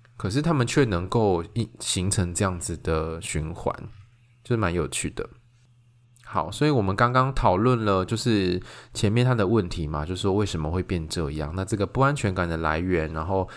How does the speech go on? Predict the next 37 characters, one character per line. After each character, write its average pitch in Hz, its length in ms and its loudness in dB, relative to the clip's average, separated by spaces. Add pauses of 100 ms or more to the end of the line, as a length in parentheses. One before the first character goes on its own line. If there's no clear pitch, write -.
(380)
这 110 100 0
个 85 500 0 (440)
在 139 120 4
不 131 180 2
安 135 140 4
全 113 220 0
感 87 220 0
底 78 180 -2
下 92 320 2
他 110 140 2
们 95 160 0
互 104 260 2
动 92 240 0
的 80 60 -6
方 87 240 -2
式 92 160 -2
会 85 120 -2
变 82 240 -2
怎 - 160 -6
么 - 140 -12
样， 73 260 -4 (460)
所 - 180 0
以 98 60 2
就 92 140 -2
是 104 100 0
卡 87 240 -2
死 - 180 -2
结 76 160 -6
的 78 120 -6
地 98 160 -2
方 87 260 -4
是 90 100 -6
什 - 200 -4
么 - 280 -12
这 85 60 -8
样 - 160 -6
子。 - 180 -14